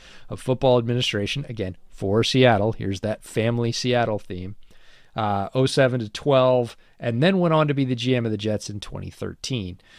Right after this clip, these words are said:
So lots of connections, lots of connections to the Seahawks, different connections, family, player, former player, all that good stuff.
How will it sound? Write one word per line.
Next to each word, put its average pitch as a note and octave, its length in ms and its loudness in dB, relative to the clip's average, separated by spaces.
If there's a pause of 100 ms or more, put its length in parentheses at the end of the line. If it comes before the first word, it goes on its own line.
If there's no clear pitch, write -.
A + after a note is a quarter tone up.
(280)
So A2+ 460 -2 (180)
lots A2+ 420 0
of D#3 80 -2
connections, B2+ 560 -4
lots G#2+ 300 0
of C#3+ 80 -4
connections B2 460 -4
to B2 60 -14
the A#2 80 -8
Seahawks, G#2 640 -2 (120)
different A2 320 -4
connections, G#2 420 -6
family, G#2 540 -6
player, G2 500 -4
former F#2+ 420 -12
player, F#2+ 400 -10
all G#2 180 -6
that G2 200 -10
good F#2 180 -8
stuff. - 460 -10